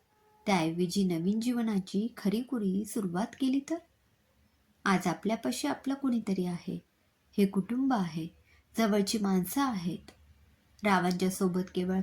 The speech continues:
फरफट होईल आपली. या नात्याला काही भविष्य नाही. हे नातं ना समाज स्वीकारणार ना रा-, रावांचे कुटुंब. आता घडलेली चूक दुरुस्त करावीच लागेल." "त्या पोरीचा काय दोष?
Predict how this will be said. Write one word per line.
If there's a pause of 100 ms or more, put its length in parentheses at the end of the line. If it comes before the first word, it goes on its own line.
फरफट (140)
होईल
आपली. (880)
या
नात्याला
काही
भविष्य
नाही. (640)
हे
नातं
ना
समाज
स्वीकारणार
ना
रा-,
रावांचे
कुटुंब. (1200)
आता (120)
घडलेली
चूक
दुरुस्त (300)
करावीच
लागेल." (2250)
"त्या
पोरीचा
काय
दोष?